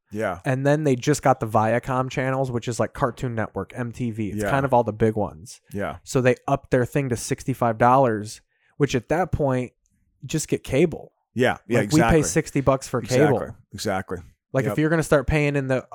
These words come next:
Speaker 2: hundreds of bucks for streaming,
Speaker 1: Yeah, yeah,
Speaker 2: then
Speaker 1: then,
Speaker 2: I'm
Speaker 1: yeah.
Speaker 2: just gonna add H B O and
Speaker 1: Yeah.
Speaker 2: we're gonna fucking
Speaker 1: Or get a dish or whatever. Yeah.
Speaker 2: Yeah.
Speaker 1: Yeah. No, absolutely.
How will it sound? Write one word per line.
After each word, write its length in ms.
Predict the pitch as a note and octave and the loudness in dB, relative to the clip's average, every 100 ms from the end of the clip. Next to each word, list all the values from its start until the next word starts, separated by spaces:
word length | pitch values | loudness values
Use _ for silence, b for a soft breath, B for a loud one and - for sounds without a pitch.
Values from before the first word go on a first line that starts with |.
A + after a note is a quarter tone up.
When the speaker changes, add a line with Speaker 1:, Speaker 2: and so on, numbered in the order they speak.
| - | -16
Speaker 2:
hundreds 440 | - C#3 C#3 C3+ | -4 -2 0 0
of 100 | B2 | 0
bucks 300 | A2 A#2 - | 0 0 0
for 240 | - C3 A#2+ | -6 -4 -4
streaming, 640 | - - B2 B2 C3+ D#3+ | -6 -6 -4 -2 -2 0
Speaker 1:
Yeah, 240 | B2+ A2+ C#2+ | 2 2 0
yeah, 180 | A2 G#2+ | 0 2
Speaker 2:
then 120 | C#3 | 2
Speaker 1:
then, 80 | C3+ | 0
Speaker 2:
I'm 60 | |
Speaker 1:
yeah. 60 | D#3 | 0
Speaker 2:
just 120 | - | 0
gonna 140 | D#3+ | -2
add 260 | C3 C3 C3 | -2 0 2
H 240 | C3 B2+ | 2 0
B 160 | - B2 | 0 2
O 300 | B2+ C#3 A2 | 4 4 4
and 80 | A2 | 4
Speaker 1:
Yeah. 100 | G#2+ | 2
Speaker 2:
we're 80 | B2 | 2
gonna 160 | A#2+ | -2
fucking 500 | A2 B2+ A#2+ A#2+ A#2 | -4 -2 -2 -4 -6
Speaker 1:
Or 60 | A2+ | -4
get 140 | A#2 | -4
a 40 | G#2 | -4
dish 360 | F#2 G2 F#2 | -4 -4 -4
or 60 | G2 | -6
whatever. 300 | E2+ D#2 D2+ | -8 -10 -8
Yeah. 140 | F2 | -4
Speaker 2:
Yeah. 240 | D#3+ E3+ G#2 | -2 -2 -4
Speaker 1:
Yeah. 280 | F#2+ G2+ E2 A#1+ | -4 -4 -4 -6
No, 80 | |
absolutely. 640 | F#2+ F#2+ - G2+ F#2+ D2+ | -8 -6 -8 -8 -8 -10